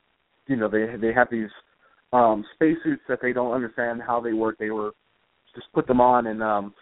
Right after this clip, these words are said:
and so they really feel dependent on Dante, and Sarah's depending on Dante right now. Everyone is. Um, but later in the story, and I like this in a lot of movies I've seen too, um, where, um, there'll be a female character that's somewhat dependent at the beginning of the story,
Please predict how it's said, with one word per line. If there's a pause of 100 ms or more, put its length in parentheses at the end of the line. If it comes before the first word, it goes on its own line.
(300)
and
so
they
really (100)
feel
dependent
on
Dante,
and
Sarah's
depending
on
Dante
right
now.
Everyone
is. (560)
Um, (380)
but
later
in
the (100)
story, (400)
and
I
like
this
in
a
lot
of
movies
I've
seen (260)
too,
um,
where, (600)
um,
there'll
be
a
female
character
that's (320)
somewhat
dependent
at
the
beginning
of
the
story,